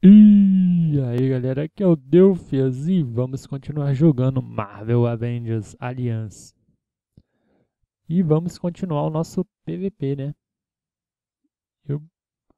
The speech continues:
P V P, né? Estamos na Liga Silver. E como a gente tá aqui na Liga muito baixa, eu vou, vou trocar o time. Vou usar um time,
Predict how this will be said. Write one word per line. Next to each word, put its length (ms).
P 100
V 140
P, 240
né? 180
Estamos 520
na 120
Liga 260
Silver. 640
E 80
como 220
a 40
gente 240
tá 120
aqui 180
na 100
Liga 240
muito 300
baixa, 560
eu 100
vou, 320
vou 220
trocar 320
o 80
time. 360
Vou 240
usar 280
um 120
time, 540